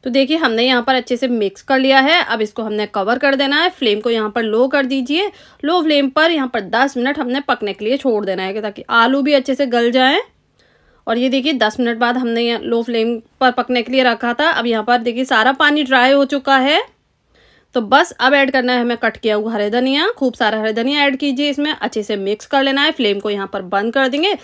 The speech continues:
अच्छे से आलू भुन चुके हैं, ये देखिए, बहुत ही टेस्टी ये सब्जी और खुशबूदार बनकर तैयार हुई है। तो चलिए, अब झटपट से सर्व कर लेते हैं।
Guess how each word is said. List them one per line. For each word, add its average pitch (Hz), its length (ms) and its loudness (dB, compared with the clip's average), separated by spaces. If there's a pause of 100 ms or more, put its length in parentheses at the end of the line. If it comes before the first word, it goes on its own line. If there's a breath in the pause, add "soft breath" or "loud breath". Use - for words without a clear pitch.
(300 loud breath)
अच्छे 269 260 -2
से 349 100 2
आलू 277 280 6
भुन 254 260 2
चुके 320 300 0
हैं, 330 140 2
ये 311 160 0
देखिए, 311 340 -2
बहुत 226 540 -2
ही 302 60 -2
टेस्टी 285 360 -6
ये 294 140 -2
सब्जी 262 380 -4
और 285 60 -2
खुशबूदार 254 720 -2
बनकर 240 300 -2
तैयार 226 380 0
हुई 262 160 0
है। 311 60 -2
तो 294 120 -6
चलिए, 277 420 -2 (500 loud breath)
अब 339 160 0
झटपट 277 420 2
से 269 140 0
सर्व 220 240 0
कर 262 180 -2
लेते 269 260 2
हैं। 330 220 0